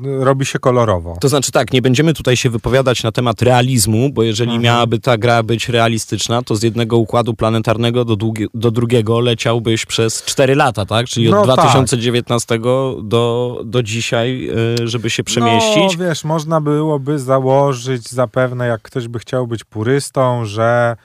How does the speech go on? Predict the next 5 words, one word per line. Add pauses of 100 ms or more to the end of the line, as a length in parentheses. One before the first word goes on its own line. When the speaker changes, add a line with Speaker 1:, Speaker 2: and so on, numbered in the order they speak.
(720)
Speaker 1:
y,
można
by
było,
y,